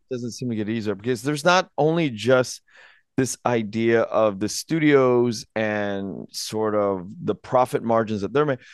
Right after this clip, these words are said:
but we're talking about other things that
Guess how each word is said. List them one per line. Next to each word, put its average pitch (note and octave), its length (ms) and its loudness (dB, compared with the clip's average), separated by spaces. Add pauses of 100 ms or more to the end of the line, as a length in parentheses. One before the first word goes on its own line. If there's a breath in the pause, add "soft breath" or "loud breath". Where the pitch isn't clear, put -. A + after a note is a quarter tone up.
but F3 80 0
we're G3 140 2
talking G3+ 320 2
about D3+ 220 6
other D3 460 4 (600)
things D#3 300 0
that B2 220 4